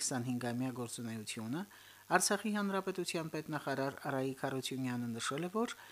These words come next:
հեռուստամարաթոնի այս տարվա հանգանակած գումարով Արցախի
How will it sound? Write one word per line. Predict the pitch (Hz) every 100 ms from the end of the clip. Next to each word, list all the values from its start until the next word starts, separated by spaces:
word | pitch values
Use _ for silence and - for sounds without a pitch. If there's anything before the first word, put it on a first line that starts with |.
| - -
հեռուստամարաթոնի | 196 196 - 220 220 208 202 214 196 185
այս | 180 -
տարվա | 180 170 170 165
հանգանակած | 160 151 147 139 143 135 -
գումարով | 135 127 123 127 127 - 156
Արցախի | 160 - 160